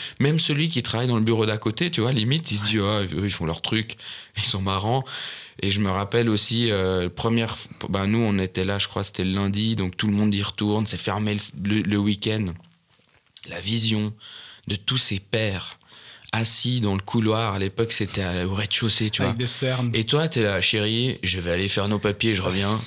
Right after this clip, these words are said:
Speaker 1: je suis là dans trois minutes. » Tu sors de l'ascenseur.
Speaker 2: Comme si on allait faire un truc
Speaker 1: Ouais.
Speaker 2: exceptionnel, alors elle vient d'accoucher,
Speaker 1: De
Speaker 2: euh.
Speaker 1: ouf. Là, t'es Superman,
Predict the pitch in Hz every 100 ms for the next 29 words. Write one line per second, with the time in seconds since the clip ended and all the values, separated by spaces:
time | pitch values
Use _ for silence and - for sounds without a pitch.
0 | - - 87 95 98 - 101 101 92 87
1 | - - - - - - - - 165 147
2 | 131 127 120 - 117 - 120 120 160 147
3 | 135 135 127 139 - 165 - 165 - 160
4 | 165 165 139 139 135 147 156 151 160 151
5 | - 160 160 151 135 131 - - - -
6 | 113 107 - 90 - 107 107 104 101 113